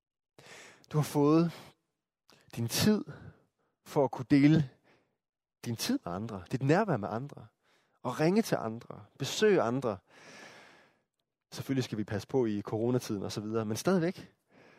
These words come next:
Du har fået dine penge som en gave fra Gud. Ikke bare for, at du skal beholde dem for dig selv, men for, at du kan hjælpe andre. Være der for andre. Du har fået dine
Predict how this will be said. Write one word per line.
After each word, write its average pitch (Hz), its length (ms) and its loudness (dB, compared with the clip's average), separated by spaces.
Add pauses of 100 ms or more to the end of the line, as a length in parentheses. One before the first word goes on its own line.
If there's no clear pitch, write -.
(560)
Du 131 40 -4
har 110 80 -2
fået 139 180 2
dine 135 120 0
penge 247 420 4
som 117 200 -2
en 107 60 -2
gave 110 160 2
fra 113 100 -8
Gud. 113 220 -8 (200)
Ikke 226 140 8
bare 175 160 6
for, 170 100 0
at - 20 -2
du 143 60 -2
skal - 120 -10
beholde 147 200 0
dem 127 100 -2
for 131 100 -4
dig 110 60 -2
selv, 208 320 2 (720)
men 135 80 -6
for, 175 100 2
at 156 60 0
du 143 40 -4
kan 151 120 -2
hjælpe 190 340 10
andre. 220 400 -4 (480)
Være 165 200 4
der 185 60 4
for - 140 -2
andre. 208 400 -8 (2250)
Du 156 60 2
har 139 40 2
fået 170 180 2
dine 151 120 0